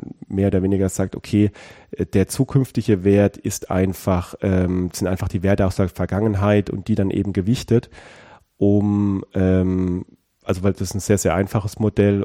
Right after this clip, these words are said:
und mit dem vergleicht man dann, um wie viel Prozent ist man einfach besser als, äh, so ein ganz, ganz einfaches Modell. Um zum Schluss dann auch,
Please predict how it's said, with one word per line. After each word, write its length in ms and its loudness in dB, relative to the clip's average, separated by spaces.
und 160 -4
mit 160 -2
dem 140 0
vergleicht 520 -2
man 180 -2
dann, 280 -4
um 220 -6
wie 80 -2
viel 120 -6
Prozent 460 -4
ist 140 -12
man 180 -2
einfach 380 -6
besser 560 -2
als, 680 -4
äh, 220 -4
so 160 -8
ein 80 -6
ganz, 240 -4
ganz 200 -4
einfaches 520 -8
Modell. 420 -8
Um 180 -4
zum 200 -4
Schluss 360 2
dann 220 -2
auch, 540 0